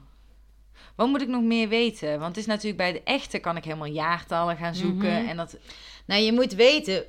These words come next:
Speaker 2: waarom was, lag hij daar met dat bonneke, met dat lot in zijn hand?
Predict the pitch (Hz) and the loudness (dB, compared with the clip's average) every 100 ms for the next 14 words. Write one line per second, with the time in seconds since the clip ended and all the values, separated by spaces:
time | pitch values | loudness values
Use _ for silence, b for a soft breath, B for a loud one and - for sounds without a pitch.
0 | 170 202 233 262 220 208 233 214 185 220 | 0 6 10 10 8 4 4 4 4 4
1 | 220 151 196 214 208 196 185 180 185 185 | 4 6 8 8 8 6 6 6 4 2
2 | 185 185 202 247 220 - 127 107 175 175 | 2 2 2 2 2 -2 -4 -4 -6 -6
3 | - 196 214 254 175 160 - 151 113 117 | 0 2 6 4 2 -6 -6 -10 -10 -10
4 | 113 123 | -10 -12